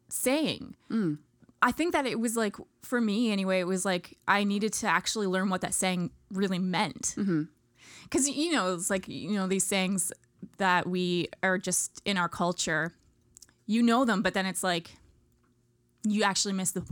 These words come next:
Speaker 1: the point of it. Like, you,
Speaker 2: Right.
Speaker 1: right? And so I think that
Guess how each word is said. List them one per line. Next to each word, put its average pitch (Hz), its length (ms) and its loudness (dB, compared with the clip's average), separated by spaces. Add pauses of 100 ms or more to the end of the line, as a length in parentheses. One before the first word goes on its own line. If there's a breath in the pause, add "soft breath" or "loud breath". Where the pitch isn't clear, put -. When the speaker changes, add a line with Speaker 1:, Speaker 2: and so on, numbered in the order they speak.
(180)
Speaker 1:
the 185 140 -2
point 175 400 -4
of - 100 -8
it. - 200 -12
Like, 180 180 -6
you, 190 100 -4
Speaker 2:
Right. 160 200 2 (180)
Speaker 1:
right? 180 320 0
And 196 140 -2
so 208 120 -2
I 196 100 2
think 220 200 -4
that 240 280 0